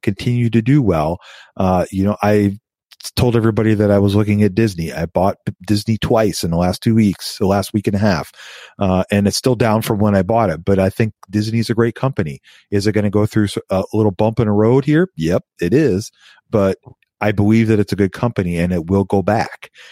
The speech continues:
and it will recover. And I just have to remember that. And that's where I think a lot of the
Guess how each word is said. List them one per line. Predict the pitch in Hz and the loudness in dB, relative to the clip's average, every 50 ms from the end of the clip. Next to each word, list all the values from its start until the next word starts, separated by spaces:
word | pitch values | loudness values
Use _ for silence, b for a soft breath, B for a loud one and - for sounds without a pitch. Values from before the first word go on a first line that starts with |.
| B B B - | B B B -2
and | 98 92 90 90 92 - - | 0 0 0 0 0 0 0
it | 101 98 - | -2 0 0
will | - 95 98 101 104 110 110 - _ _ _ 104 | 2 2 2 4 2 2 0 -2 _ _ _ -6
recover. | 101 101 - - 131 175 - - - - - - _ | -4 -4 -2 -2 -2 -2 -2 -4 -8 -10 -14 -12 _
And | - 107 98 92 92 180 170 175 175 - _ _ _ - | -4 -2 -2 -2 -2 -2 -4 -4 -6 -10 _ _ _ -6
I | - 90 | -6 -4
just | 87 98 101 - | -4 -4 -4 -2
have | - 113 110 - | -2 -2 -2 0
to | - 104 | 0 0
remember | 98 101 98 95 107 117 151 156 123 92 | 2 2 2 2 2 0 2 0 0 0
that. | - 143 - - - - B B B B B B B B - | -2 -4 -6 -8 -12 -14 B B B B B B B B -6
And | 95 95 | -2 0
that's | 104 107 110 - | 0 0 0 0
where | - 107 110 110 107 107 104 - - | 2 2 2 2 2 0 0 -2 -4
I | 98 | -6
think | 98 - - 120 113 104 92 - - - _ _ | -4 -2 -2 -2 -2 -4 -8 -14 -20 -20 _ _
a | - 90 | -2 0
lot | 95 104 107 110 | 2 2 2 0
of | 110 98 | 0 0
the | 101 101 95 90 - | 0 0 0 0 -2